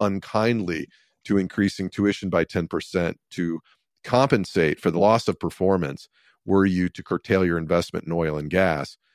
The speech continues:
but believe that you should be able to deliver whatever the university requires of you within some arbitrary, politically approved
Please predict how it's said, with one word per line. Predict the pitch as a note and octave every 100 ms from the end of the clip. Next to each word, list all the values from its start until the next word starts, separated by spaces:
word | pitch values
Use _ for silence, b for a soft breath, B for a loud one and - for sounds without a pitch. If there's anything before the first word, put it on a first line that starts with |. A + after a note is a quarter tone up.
| _ _
but | G#2+ G#2
believe | A#2+ B2+ C#3 A#2
that | G#2
you |
should | G#2+ G#2
be | F#2+
able | F#2 E2+
to | D#2+
deliver | D#2 F#2+ F#2+ F2+ F2+
whatever | F2+ F#2+ F#2
the | E2+
university | E2+ F2 E2+ E2 D#2
requires | D2+ D2 - F2+ E2+ D#2+
of | D2+ D2
you | D2+ D2+
within | D#2+ F#2 E2+ G#2 G2
some | F#2 - F#2 F2 - _ _ _ -
arbitrary, | G#2 A2+ G#2+ - F#2+ F2+ E2+ E2 -
politically | F#2+ G#2 F#2 - F2+ E2+ E2 D#2+ _ _ -
approved | - - - A2+ G#2+ F#2+ D#2+